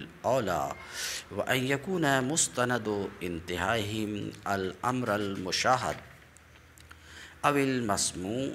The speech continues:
ला मा सबत बिकज़ियतिल अक्ल सर्फ फ़इज़ा जमअ हाज़िहि शुरूतुल अरबा वहिय,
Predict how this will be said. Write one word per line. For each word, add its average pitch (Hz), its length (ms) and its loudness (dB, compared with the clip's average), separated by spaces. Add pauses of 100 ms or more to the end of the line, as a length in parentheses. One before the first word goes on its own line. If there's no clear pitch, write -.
(120)
ला 110 220 6 (200)
मा 95 180 4 (120)
सबत 139 500 0 (360)
बिकज़ियतिल 104 1000 -4 (520)
अक्ल 92 420 0
सर्फ - 680 -2 (300)
फ़इज़ा 95 580 0 (200)
जमअ 123 280 2 (220)
हाज़िहि 110 540 0
शुरूतुल 127 1000 -2 (320)
अरबा 101 400 4 (800)
वहिय, 131 420 2